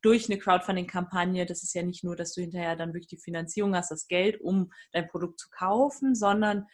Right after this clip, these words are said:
dass du das Geld, äh, dass du auch Marketing, das ist schon allein Marketing, da, dadurch habe ich ja schon erstes Feedback ge-, äh, bekommen. Weil das hätte das jetzt nicht geklappt, ich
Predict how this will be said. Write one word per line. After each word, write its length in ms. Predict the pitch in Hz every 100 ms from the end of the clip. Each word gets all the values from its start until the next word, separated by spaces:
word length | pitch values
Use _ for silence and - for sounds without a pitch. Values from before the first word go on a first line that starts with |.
| - -
dass 160 | 185 -
du 80 |
das 180 | 185 180
Geld, 260 | 180 185 185
äh, 80 | -
dass 160 | 185 -
du 100 | -
auch 220 | - -
Marketing, 680 | 190 185 196 208 - 185 165
das 140 | 180 175
ist 160 | -
schon 80 | 180
allein 300 | 180 175 180
Marketing, 520 | 185 202 214 175 165
da, 120 | 165 170 -
dadurch 300 | 185 196 165
habe 120 | 160
ich 60 | 160
ja 100 | 175
schon 160 | 170
erstes 300 | - 180 - -
Feedback 440 | 185 - 165 165
ge-, 120 | 160 156
äh, 60 | 165
bekommen. 460 | 160 - 160 160 - - -
Weil 100 | 196
das 100 | 196
hätte 160 | 190
das 160 | 190 185
jetzt 220 | 180 -
nicht 280 | 220 311 -
geklappt, 400 | 196 - 175 -
ich 200 | - -